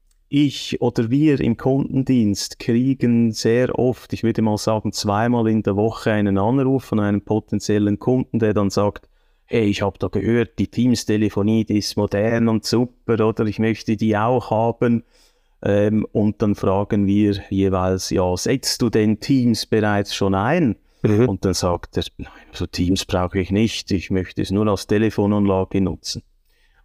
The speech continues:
Speaker 1: Und dann müssen wir immer sagen, „Ja, das ist der falsche Ansatz, oder?“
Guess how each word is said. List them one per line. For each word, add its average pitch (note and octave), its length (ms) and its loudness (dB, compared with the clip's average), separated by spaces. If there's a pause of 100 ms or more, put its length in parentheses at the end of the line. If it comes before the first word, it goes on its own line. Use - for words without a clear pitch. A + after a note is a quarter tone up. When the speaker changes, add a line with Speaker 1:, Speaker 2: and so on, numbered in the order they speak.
Speaker 1:
Und F2+ 200 -6
dann G2+ 220 2
müssen B2 380 2
wir G#2+ 120 2
immer G#2+ 240 2
sagen, - 480 -2
„Ja, G2+ 240 -4 (500)
das G#2+ 180 0
ist A#2 200 0
der A2+ 80 2
falsche G2+ 480 0
Ansatz, - 640 -4
oder?“ F2 260 -2